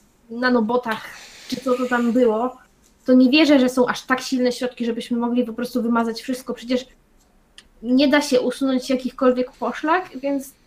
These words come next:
nawet jak, nie wiem, zapomniałabym o tym, to, to mogłabym coś znaleźć. I też, nie wiem, widzę sytuację, gdzie na przykład wy się na to zgadzacie i,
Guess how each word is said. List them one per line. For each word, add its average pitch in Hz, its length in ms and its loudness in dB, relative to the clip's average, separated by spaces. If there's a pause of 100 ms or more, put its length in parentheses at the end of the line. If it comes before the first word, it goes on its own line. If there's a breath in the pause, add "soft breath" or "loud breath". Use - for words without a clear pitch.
nawet 254 280 -4
jak, 262 100 0 (340)
nie 254 180 0
wiem, 233 280 -2 (540)
zapomniałabym 220 920 -2
o 202 120 -6
tym, 277 240 0 (680)
to, 220 440 2 (1300)
to 254 100 -2
mogłabym 277 320 2
coś 269 160 0
znaleźć. 254 260 0 (460)
I 254 240 0 (720)
też, 269 280 -8
nie 277 160 0
wiem, 254 240 0
widzę 302 220 0
sytuację, 302 540 -2
gdzie 254 140 0
na 277 80 0
przykład 269 280 -4
wy 269 80 -2
się 294 120 -2
na 269 100 0
to 277 120 -2
zgadzacie 254 580 -2
i, - 340 -12